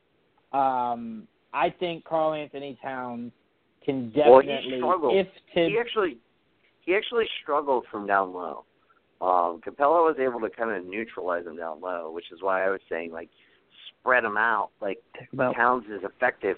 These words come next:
Speaker 2: from pretty much anywhere, you know. So, like, spread him out, pull, pull Capela off the line, and, you know, have Towns shoot more threes, and, and it, I think that would have been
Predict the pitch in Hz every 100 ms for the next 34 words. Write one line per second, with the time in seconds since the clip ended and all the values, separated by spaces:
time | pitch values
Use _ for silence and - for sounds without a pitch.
0 | - 98 92 - _ _ _ _ _ _
1 | _ _ _ - - 101 _ - 180 175
2 | 139 120 - - 135 143 127 113 101 95
3 | 92 - _ - - _ - - _ 107
4 | 95 90 87 - _ _ - 107 101 95
5 | - 92 95 - _ - _ - - 127
6 | 131 120 117 107 92 - - - - _
7 | - - 160 139 123 117 117 _ _ _
8 | _ _ _ _ - 175 139 131 143 120
9 | 107 107 - 85 90 113 113 95 90 87
10 | - - 87 82 82 87 85 76 - 95
11 | 85 82 76 - 110 113 113 107 98 -
12 | 113 90 95 - 127 135 104 92 90 87
13 | - - - - 90 82 82 _ 104 101
14 | - - - - - 117 110 110 101 90
15 | 101 76 95 95 92 85